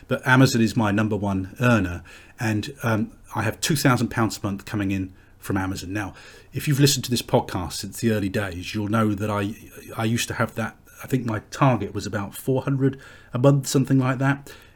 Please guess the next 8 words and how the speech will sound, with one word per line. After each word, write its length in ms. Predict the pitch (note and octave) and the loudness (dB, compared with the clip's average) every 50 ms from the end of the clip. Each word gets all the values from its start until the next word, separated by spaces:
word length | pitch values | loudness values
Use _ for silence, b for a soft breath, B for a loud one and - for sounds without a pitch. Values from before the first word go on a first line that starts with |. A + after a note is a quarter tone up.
| B - | B 0
Um, 300 | B2+ A#2+ A2+ A2+ A#2 - | 2 4 4 4 4 2
you 140 | - - F3 | 0 2 2
know, 120 | C#3 G#2+ F#2+ | 2 4 4
so 180 | - B2+ A#2+ | 2 0 0
it's 320 | A#2 - C#3 C3+ C#3 - - | 2 0 -2 -2 0 2 4
well 140 | D3+ C#3 | 4 6
exceeded 680 | C#3 C3+ - - - B2 A2 G#2+ G2+ G#2+ G#2 G2 F#2+ - - - | 4 2 0 -2 0 0 0 0 -2 -2 -4 -4 -4 -10 -12 -8
that. 340 | - A2+ F#2 - - - - | -8 -8 -8 -8 -10 -12 -12